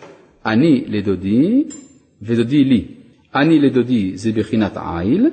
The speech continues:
ודודי לי זה בחינת ונפיק. זה סוד כוונת אלול. טוב, זה,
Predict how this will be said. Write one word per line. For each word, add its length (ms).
ודודי 360
לי 360
זה 120
בחינת 460
ונפיק. 440
זה 220
סוד 560
כוונת 440
אלול. 380
טוב, 160
זה, 200